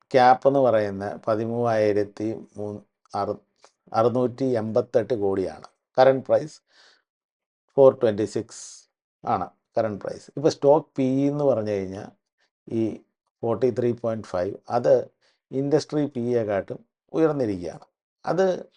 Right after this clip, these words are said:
തികച്ചും തെറ്റല്ല if it is a having a great scope. അതുകൊണ്ടാണ് ഈ സ്റ്റോക്ക് പി ഇ ചിലപ്പോഴൊക്കെ ഇങ്ങനെ നമ്മുടെ ഇൻഡസ്ട്രി പി ഇയെക്കാട്ടിലും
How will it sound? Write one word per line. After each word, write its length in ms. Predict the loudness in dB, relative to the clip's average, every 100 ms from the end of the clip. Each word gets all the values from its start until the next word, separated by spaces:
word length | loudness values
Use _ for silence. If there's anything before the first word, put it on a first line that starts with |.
| _ _ _ 2
തികച്ചും 380 | 6 6 6 2 0 4
തെറ്റല്ല 480 | 4 4 4 4 4 0 -2 -4
if 100 | -2 -6
it 80 | -2 -2
is 160 | 0 2 2
a 40 | 0 -6 _ -4
having 260 | -2 0 -2
a 20 | -4 -4
great 240 | 2 2 0 -8
scope. 400 | -6 -2 -2 -4 -4
അതുകൊണ്ടാണ് 540 | 2 2 4 2 0 -2
ഈ 20 | -6
സ്റ്റോക്ക് 280 | -2 -2 -2 -6
പി 80 | -6
ഇ 40 | -6 -4
ചിലപ്പോഴൊക്കെ 560 | -6 -4 -6 -6 -8 -12 -16 _ _ _ -6
ഇങ്ങനെ 240 | -4 -2 -2
നമ്മുടെ 240 | -2 2 2 0
ഇൻഡസ്ട്രി 360 | -4 -6 -2 -4 -2
പി 60 | -2
ഇയെക്കാട്ടിലും 400 | -2 -6 -10